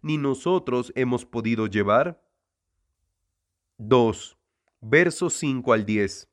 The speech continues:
Ellos hacen sus obras para que sean vistas y viven para recibir la alabanza de los hombres. Antes,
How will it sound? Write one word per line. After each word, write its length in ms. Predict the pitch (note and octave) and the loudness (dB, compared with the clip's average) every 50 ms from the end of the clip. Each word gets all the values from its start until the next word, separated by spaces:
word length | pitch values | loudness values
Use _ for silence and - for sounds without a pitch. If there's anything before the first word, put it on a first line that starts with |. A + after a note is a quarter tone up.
| _ _ _ _ _ _ _ _ _ _ _ _ _ _ _ _ _ _ _ | _ _ _ _ _ _ _ _ _ _ _ _ _ _ _ _ _ _ _
Ellos 420 | - D3+ F3+ F#3+ F3 A3 G3 - - - | 2 4 4 4 4 0 -2 -2 0 4
hacen 340 | D#3+ F3 F3 - G3 F3+ | 6 6 6 4 0 0
sus 300 | D#3 - - C3 A#2 - - | 0 -2 -6 -8 -8 -6 -2
obras 540 | - E3 F3+ F3+ - A#2+ A#2 A#2+ B2 - - | 0 2 2 2 2 4 4 2 2 0 -2
para 320 | - B2+ A#2+ A#2 A#2 - | -2 0 2 2 0 0
que 120 | - B2+ | -2 -4
sean 380 | A#2+ - - C#3+ C#3 C#3 B2+ A#2+ | -4 -2 0 2 2 2 2 0
vistas 640 | A#2+ D3+ E3 D3+ - - - G2+ F#2+ F#2 - - _ _ _ _ _ _ _ _ - | -2 -2 -2 -4 -6 -6 -6 -6 -6 -6 -8 -14 _ _ _ _ _ _ _ _ -10
y 140 | D#3 D#3 D3+ | -6 -6 -2
viven 400 | C3+ F3+ G#3+ G#3 A#3+ A#3 A3 F3+ | 0 0 0 2 2 0 2 4
para 240 | G#3+ G3 F#3 F3+ | 4 4 4 4
recibir 580 | E3 E3 D#3 C3 - - C3 B2 D3+ D#3+ E3 D#3 | 0 0 -4 -6 -6 -6 -6 -4 -2 -2 -2 0
la 140 | D#3 D3 C3 | 0 0 2
alabanza 540 | A#2+ A#2 A2+ A2 A#2+ B2 B2 A2 - B2+ G#2+ | 2 2 2 4 4 2 2 0 -4 -6 -4
de 120 | G#2 G#2+ | -2 -2
los 200 | G#2+ G#2 - - - | -2 -4 -6 -4 -2
hombres. 580 | A2 G#2+ G2 F#2+ F#2 F#2 F#2 F2+ - - _ _ _ _ _ _ _ _ _ _ _ _ _ _ _ _ _ _ _ _ _ _ _ _ _ _ _ _ | -2 -2 0 -2 -2 -4 -6 -6 -8 -18 _ _ _ _ _ _ _ _ _ _ _ _ _ _ _ _ _ _ _ _ _ _ _ _ _ _ _ _
Antes, 640 | - C#3+ E3+ G3 G3 F#3+ G3 G3+ G3 G3 G3 - | 6 8 8 8 6 2 0 2 2 2 0 -4